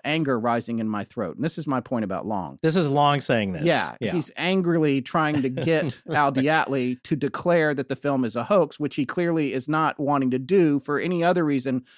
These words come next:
Speaker 1: other than there's no Bigfoot bodies, which is completely unrelated to the film itself and
Speaker 2: Yeah.
Speaker 1: Roger Patterson.
Speaker 2: Well, he develops a agenda for the book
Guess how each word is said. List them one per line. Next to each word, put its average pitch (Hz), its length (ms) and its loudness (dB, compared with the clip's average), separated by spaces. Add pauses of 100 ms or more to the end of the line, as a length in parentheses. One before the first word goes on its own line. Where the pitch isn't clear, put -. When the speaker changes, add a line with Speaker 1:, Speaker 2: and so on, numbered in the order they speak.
(220)
Speaker 1:
other 165 240 4
than 143 340 0 (320)
there's 156 180 0
no 175 160 4
Bigfoot 165 440 0
bodies, 104 400 0
which 151 160 -2
is 160 120 -2
completely 185 600 0
unrelated 170 580 2
to 156 100 0
the 143 80 -2
film 139 280 0
itself - 500 -8 (240)
and 185 240 2
Speaker 2:
Yeah. 147 60 6
Speaker 1:
Roger 127 180 2
Patterson. - 580 -6
Speaker 2:
Well, 190 240 4
he 185 580 0
develops 156 680 0 (100)
a 131 500 0 (140)
agenda 131 500 0
for 120 280 -4
the 113 80 0
book 113 340 0